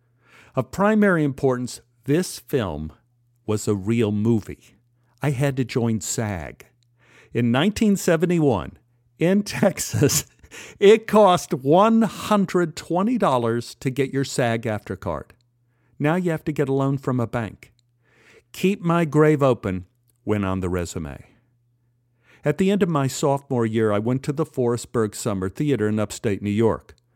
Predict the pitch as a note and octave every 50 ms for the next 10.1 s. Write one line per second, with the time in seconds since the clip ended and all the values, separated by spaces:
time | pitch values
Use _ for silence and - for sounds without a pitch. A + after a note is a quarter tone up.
0 | _ _ _ _ _ _ _ - A2 A2 A2+ - C3 C3 C3 B2+ B2+ A#2+ - C3+
1 | B2 A2+ G#2 - - D3+ C#3+ C#3 B2+ B2 A#2 A#2 A#2+ A2+ G#2+ - C3 C3 D3+ D3+
2 | C#3+ - _ F#3+ F#3 - - F3 E3 C3 D3+ C#3+ - D3+ C3+ B2+ A#2 - - C3+
3 | A#2+ A#2+ A#2+ A2 A2 G#2 - B2+ A#2+ A2 G#2+ - - - D#3 D3 C3 A#2 G#2 G2+
4 | G2 A2 G#2+ G#2+ - - A2+ G#2+ G#2+ G#2 G#2+ G2+ F#2+ G2 F#2 - - A2+ - -
5 | G2 F#2+ - - A2+ F#2+ F#2 F2+ - A#2+ A2 F#2+ D#2+ C#2 C2 - _ _ _ _
6 | _ _ _ _ _ _ _ _ _ C3 B2+ A#2+ A2+ A2 F#2+ G#2 G2 - _ -
7 | - C#3+ C#3 B2+ B2 B2+ C#3+ D3+ D3 - - - - - C3 A2+ G#2 G#2 G2 F#2+
8 | F#2+ G2+ G#2 G#2+ G#2+ A2 A#2 B2 C3 C3 C#3 B2+ A2 F2+ C#2 B1 - - _ _
9 | _ _ _ _ _ _ _ _ _ _ _ _ C#3 B2+ A#2+ A2 G2+ F2+ E2+ E2
10 | -